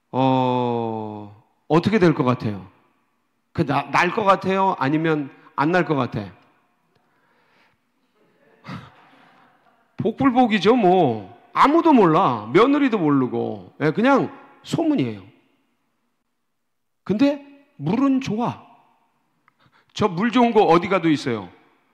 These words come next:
우리 동네 산동네 가도, 저 산 위에, 저, 예, 가도 있어요.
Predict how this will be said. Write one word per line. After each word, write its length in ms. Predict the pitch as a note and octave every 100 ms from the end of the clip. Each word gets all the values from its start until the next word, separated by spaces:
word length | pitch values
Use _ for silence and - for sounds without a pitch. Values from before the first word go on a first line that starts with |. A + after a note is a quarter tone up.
| _ _ _ _ -
우리 160 | G#3
동네 240 | G3+ G#3 G3
산동네 460 | - C4+ A#3 A3
가도, 280 | D#3+ C#3 -
저 140 | - F3
산 240 | - A#3+
위에, 360 | A3 G3+ B2+ G#2+
저, 260 | C#3 B2+ A2+ - _ _ - _ -
예, 280 | B2 A2+ G#2+
가도 240 | C3+ E3+
있어요. 520 | D#3+ - A#2 G#2+ G#2+